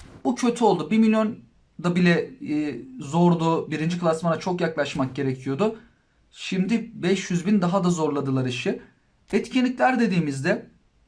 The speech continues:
bir de şimdi oyunu çok fazla oynayan var mobilde. Dokuz yüz milyon indir-, en son kaç milyon indirme kampanyası yaptık unuttum arkadaşlar. Dokuz yüz milyon muydu? Milyara doğru gidiyor oyunu indirme sayısı.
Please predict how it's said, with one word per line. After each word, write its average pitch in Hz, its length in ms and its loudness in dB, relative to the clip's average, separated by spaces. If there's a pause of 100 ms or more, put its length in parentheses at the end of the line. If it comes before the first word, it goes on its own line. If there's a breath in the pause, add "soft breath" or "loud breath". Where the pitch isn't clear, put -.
(280)
bir 240 80 0
de 294 60 -2 (120)
şimdi 196 260 2
oyunu 214 540 4 (500)
çok 240 320 -2
fazla 175 300 2
oynayan 131 420 2
var 113 100 0
mobilde. 117 580 0
Dokuz 175 280 0
yüz 214 140 0
milyon 214 200 4
indir-, 208 260 0
en 226 160 2
son 226 220 2
kaç 240 280 0
milyon 233 260 6
indirme 196 360 2
kampanyası 175 440 0
yaptık 190 200 -2
unuttum 220 300 2
arkadaşlar. 180 460 2
Dokuz 175 260 -4
yüz 196 120 2
milyon 202 360 4
muydu? 175 300 4 (300 loud breath)
Milyara 214 440 6
doğru 220 200 6
gidiyor 226 340 4
oyunu 196 160 4
indirme 180 340 2
sayısı. 175 500 0